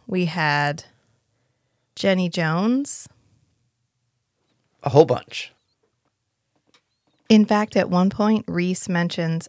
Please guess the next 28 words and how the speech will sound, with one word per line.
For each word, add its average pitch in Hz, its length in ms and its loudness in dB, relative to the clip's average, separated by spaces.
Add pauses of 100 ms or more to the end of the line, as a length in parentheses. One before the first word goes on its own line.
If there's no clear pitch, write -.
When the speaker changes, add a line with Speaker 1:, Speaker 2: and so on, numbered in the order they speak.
Speaker 1:
"I 180 160 -2
don't 190 200 -2
want 185 160 -2
to, 185 140 -8 (100)
this 185 240 -2
to 190 160 -6
turn 185 280 -4
into 180 360 -2
another 180 480 -2
Jenny 180 380 -2
Jones 165 420 -6
three-ring 156 500 -6
circus," - 500 -8
because - 340 -8
this 214 280 -6
actually 226 500 -4
happened 165 560 -6 (160)
on, 156 460 -2 (1000)
to 277 240 2
a 202 100 6
guest 139 420 -2
who 180 180 -4
appeared 156 420 -4
on 151 160 -4
the 156 80 -6
Jenny 147 320 -6
Jones 139 560 -8
show. - 540 -8